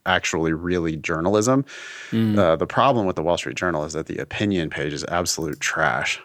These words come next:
Speaker 1: But anyway.
Speaker 2: Yeah, I'll go with Wall Street Journal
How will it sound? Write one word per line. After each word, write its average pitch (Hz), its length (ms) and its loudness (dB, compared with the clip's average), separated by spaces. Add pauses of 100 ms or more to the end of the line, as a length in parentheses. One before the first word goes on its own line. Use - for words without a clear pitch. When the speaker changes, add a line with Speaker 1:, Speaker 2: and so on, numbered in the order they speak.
(140)
Speaker 1:
But - 220 -2 (560)
anyway. 92 240 2
Speaker 2:
Yeah, 131 100 6
I'll 139 80 4
go 196 140 4
with 135 140 2
Wall 135 180 2
Street 139 240 -2
Journal 127 420 -2